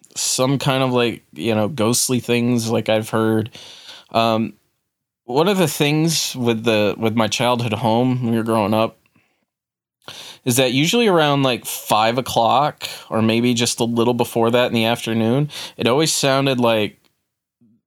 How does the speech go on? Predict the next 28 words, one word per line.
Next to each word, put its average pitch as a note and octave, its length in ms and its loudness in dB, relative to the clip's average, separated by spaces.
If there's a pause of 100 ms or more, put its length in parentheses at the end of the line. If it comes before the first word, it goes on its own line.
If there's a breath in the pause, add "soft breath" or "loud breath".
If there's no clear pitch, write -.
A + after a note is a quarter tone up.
if A2+ 260 0
you C3+ 100 2
were C3 100 4
in B2+ 100 4
another B2 320 2
room, A2+ 640 2 (580 soft breath)
the A#2 300 0
front C#3+ 380 -2
door A#2 600 2 (360)
would A#2+ 180 2
open A2 260 0
and G2+ 140 0
close, - 480 -6
or G2 140 0
at E2+ 80 -4
least A#2+ 240 0
it, A#2+ 200 -6
it A#2 160 0
sounded A#2 500 0
like F#2 200 -2
that F2+ 200 -4
was - 140 -10
happening. E2 480 -10
You A2 140 -6
would G#2+ 120 -2
hear A#2+ 180 0
the - 80 -6
sound, G#2 640 -2